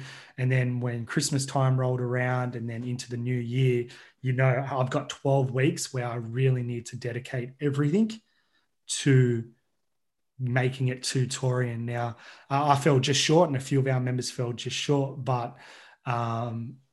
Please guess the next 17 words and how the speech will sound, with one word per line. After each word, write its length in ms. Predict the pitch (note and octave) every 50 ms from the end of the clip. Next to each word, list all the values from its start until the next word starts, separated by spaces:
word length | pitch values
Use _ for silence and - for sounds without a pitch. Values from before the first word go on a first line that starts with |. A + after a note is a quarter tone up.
| _ _ _ _ _
yeah, 140 | C3+ B2+ B2+
it's, 260 | B2+ B2 A#2+ - -
it's, 200 | - C3 C3 -
it's 220 | - - C3+ - C3
much 240 | C3+ C3+ C3+ - -
better 160 | C#3 C3+ B2
having 320 | A2+ B2 B2 B2 B2 A#2+
a 60 | A#2+
clear 320 | B2 - - C3+ B2 A#2+ A#2+
understanding 560 | A#2+ A#2+ A2+ - - C3 A#2+ A#2+ A#2+ A#2 A#2
of 160 | A2+ A2 A2
when 180 | A2+ A2 A#2+ A#2
you 80 | A#2
need 200 | A#2 A#2+ A#2 A#2
to 80 | - A#2
be. 180 | B2 A#2+ B2 A#2
Now, 260 | A#2 A2+ A2+ A2+